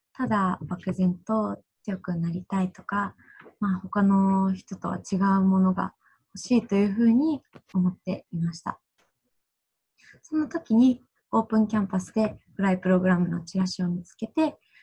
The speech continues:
まあ、なんとなく行った説明会だったのですが、そこでは私は、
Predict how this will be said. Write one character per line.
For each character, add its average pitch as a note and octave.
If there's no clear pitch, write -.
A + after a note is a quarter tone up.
ま A#3
あ、 G#3
な G3+
ん G3+
と A#3
な C4+
く A#3
行 F#3
っ -
た F#3
説 F#3
明 F3+
会 F3
だ E3+
っ E3+
た -
の E3+
で F3
す -
が、 A3
そ -
こ A#3+
で A#3
は A3
私 G3
は、 G3+